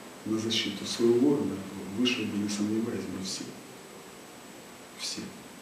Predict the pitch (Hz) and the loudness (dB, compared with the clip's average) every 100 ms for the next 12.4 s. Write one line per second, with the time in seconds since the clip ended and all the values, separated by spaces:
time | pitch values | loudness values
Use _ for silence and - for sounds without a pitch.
0 | - - - - - 101 101 - 127 120 | -16 -16 -12 -12 -4 -4 -2 -2 0 0
1 | 104 98 - 101 101 101 - - - - | 0 -2 -4 -4 -4 -4 -6 -10 -14 -14
2 | - - - - - - - - - - | -14 -14 -14 -14 -16 -16 -16 -14 -14 -14
3 | - - - - - - - - 190 147 | -14 -14 -16 -16 -16 -14 -14 -6 -2 2
4 | 123 - 95 98 95 95 95 95 107 107 | 2 2 -2 -4 -6 -6 -6 -4 -2 -2
5 | - 110 - - - - - - - - | -4 -6 -4 -6 -8 -12 -14 -14 -14 -14
6 | - - - - - - - - - - | -14 -16 -16 -16 -14 -14 -14 -14 -16 -16
7 | - - - - - - - - - - | -16 -14 -14 -12 -10 -10 -12 -14 -14 -12
8 | - - - - - - - 131 127 123 | -10 -10 -12 -12 -10 -8 0 2 4 0
9 | - 127 - - - - - - - - | 0 -4 -8 -10 -10 -12 -10 -10 -10 -12
10 | - - - - - - - - - - | -14 -6 -4 -2 -2 -4 -6 -10 -10 -10
11 | - - - 113 110 107 107 107 104 101 | -10 -12 -8 -6 -2 0 2 2 0 0
12 | 107 98 85 | 0 0 -2